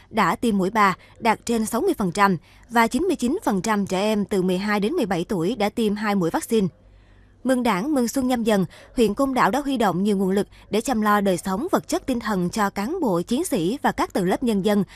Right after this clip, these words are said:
đón xuân vui vẻ, an toàn, đầy đủ. Phát biểu tại buổi làm việc, Bí thư Tỉnh ủy Phạm Viết Thanh ghi nhận những nỗ lực của Đảng bộ, chính quyền, quân và dân huyện Côn Đảo đã đạt được trong năm hai nghìn không trăm hai mươi mốt.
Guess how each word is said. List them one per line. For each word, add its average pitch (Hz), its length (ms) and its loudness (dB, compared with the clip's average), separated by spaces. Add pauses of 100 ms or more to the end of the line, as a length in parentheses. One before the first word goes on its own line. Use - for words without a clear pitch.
(180)
đón 233 240 0
xuân 226 280 0
vui 269 180 0
vẻ, 226 380 -2
an 214 240 -2
toàn, 180 300 2
đầy 196 160 0
đủ. 190 260 0 (560)
Phát 381 160 4
biểu 220 140 2
tại 208 120 0
buổi 185 160 -2
làm 226 140 -2
việc, 208 240 0 (240)
Bí 294 120 0
thư 247 160 0
Tỉnh 180 120 -4
ủy 214 240 0
Phạm 170 200 -2
Viết 320 160 -4
Thanh 214 200 0 (280)
ghi 302 140 4
nhận 214 300 2
những 214 160 2
nỗ 196 120 2
lực 214 200 0
của 226 100 0
Đảng 220 260 -2
bộ, 196 300 2
chính 294 240 -4
quyền, 202 260 2 (160)
quân 208 200 2
và 202 80 0
dân 208 280 0
huyện 185 160 -2
Côn 214 180 -2
Đảo 185 260 -2
đã 247 100 -2
đạt 226 220 -4
được 196 260 0
trong 214 120 0
năm 214 160 0
hai 208 140 -2
nghìn 196 220 0
không 208 200 -2
trăm 185 200 -2
hai 202 120 0
mươi 196 100 0
mốt. 214 240 0